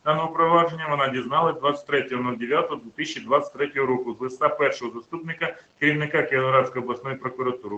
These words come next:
Копія оскарженої постанови до теперішнього часу вона не отримала. Вважає, що досудове розслідування проведено неповно.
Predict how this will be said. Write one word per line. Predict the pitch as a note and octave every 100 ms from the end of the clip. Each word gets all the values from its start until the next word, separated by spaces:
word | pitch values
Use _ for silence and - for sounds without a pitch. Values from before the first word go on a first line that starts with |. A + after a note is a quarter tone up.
| -
Копія | F#3 F#3 D3
оскарженої | C3 - C3 C3 -
постанови | B2+ B2+ B2 C#3+ D3
до | C3+
теперішнього | C#3 - C#3 B2+ B2+ B2
часу | D#3 D#3+ D#3+ C3+
вона | A#2+ C#3 C3
не | C3+
отримала. | C3 A#2+ A2 A2 G#2+ - _ _
Вважає, | A#2+ D#3+ D#3
що | C#3
досудове | B2+ C3 C#3+ C#3
розслідування | C3 - C3+ B2+ B2
проведено | - B2 B2 B2 A#2
неповно. | D3 D3+ C#3 B2+ B2+ C#3+